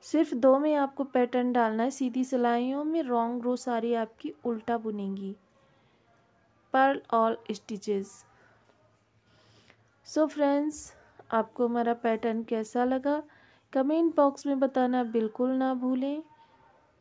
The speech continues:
और इसे किसी भी प्रोजेक्ट पर आप अप्लाई करें, चाहे वो कोई भी प्रोजेक्ट हो, और ब्लैंकेट पे भी ये डिज़ाइन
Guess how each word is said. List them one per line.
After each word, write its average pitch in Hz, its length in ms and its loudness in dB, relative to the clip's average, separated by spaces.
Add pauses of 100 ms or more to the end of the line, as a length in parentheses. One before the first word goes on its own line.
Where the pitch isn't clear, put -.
(2250)
और 247 260 2
इसे 262 180 0
किसी 311 400 2
भी 330 140 4
प्रोजेक्ट 240 680 2
पर 240 140 0 (100)
आप 214 240 -2
अप्लाई 214 440 0 (120)
करें, 220 280 -2
चाहे 214 360 -4
वो 214 300 -4 (320)
कोई 277 160 2
भी 277 200 2
प्रोजेक्ट 214 580 0
हो, 262 80 2
और - 100 0
ब्लैंकेट 254 600 0
पे 262 120 0
भी 262 220 0
ये 254 80 2
डिज़ाइन 226 460 -4